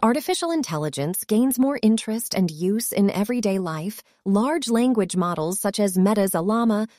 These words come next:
Open A I's G P T three, and Microsoft's Cosmos One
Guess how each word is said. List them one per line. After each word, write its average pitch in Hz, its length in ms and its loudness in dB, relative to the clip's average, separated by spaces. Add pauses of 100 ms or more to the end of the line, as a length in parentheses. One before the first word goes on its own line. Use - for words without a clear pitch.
Open 269 280 2
A 262 160 2
I's 247 180 0
G 220 180 -2
P 214 160 -2
T 202 220 -2
three, 233 420 -6 (240)
and 220 180 8
Microsoft's 269 720 -2
Cosmos 196 680 -2
One 226 420 0